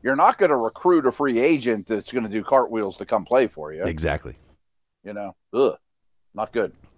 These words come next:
Speaker 2: Okay, so now our new exercise, and the thing we have to do next, is rank these names. And we're out of time today, so we definitely can't do it today. In fact, we're overtime, as we tend to do. And the folks in charge of the network get mad at us, Matt, 'cause we go too long. But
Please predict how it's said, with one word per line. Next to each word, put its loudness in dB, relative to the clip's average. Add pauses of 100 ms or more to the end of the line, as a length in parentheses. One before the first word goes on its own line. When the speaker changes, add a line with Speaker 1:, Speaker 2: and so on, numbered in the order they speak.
(120)
Speaker 2:
Okay, 2
so 4
now 6
our 8
new 8
exercise, 2
and -12
the -8
thing -6
we 0
have 0
to -12
do -2
next, -4
is -2
rank -4 (540)
these -2
names. -8
And -6
we're 0
out 0
of -4
time -2
today, -2
so -8
we -6
definitely -4
can't -6
do -4
it -8
today. -4
In -4
fact, -6
we're 0
overtime, -2
as -10
we -12 (280)
tend -6
to -6
do. -4
And -10 (440)
the -10
folks -4
in -6
charge -2
of -14
the -4
network -6
get -8
mad -2
at -6
us, -12
Matt, -10
'cause -12
we -10
go -8
too -10
long. -8
But -10